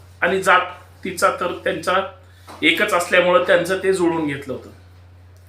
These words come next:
आता बरेच खटके उडतायत. मी या काकांना परवा विचारलं, "काय करतोय तुमचा प्रथमेश किंवा काय त्याचं काय चाललंय सध्या?"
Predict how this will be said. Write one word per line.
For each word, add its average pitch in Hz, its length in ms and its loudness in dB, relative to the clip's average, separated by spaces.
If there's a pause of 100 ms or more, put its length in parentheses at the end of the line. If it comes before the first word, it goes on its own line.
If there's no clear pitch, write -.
(360)
आता 175 220 2
बरेच 233 360 4
खटके - 300 0
उडतायत. 170 440 0 (2500)
मी 175 100 0
या 240 120 6
काकांना 247 420 4
परवा 226 280 4
विचारलं, 226 360 2
"काय 247 220 2
करतोय 214 360 2
तुमचा 170 400 0
प्रथमेश 143 720 -2
किंवा 151 220 2
काय 180 260 0
त्याचं 175 300 -4
काय 175 220 2
चाललंय 143 320 -2
सध्या?" 123 500 -8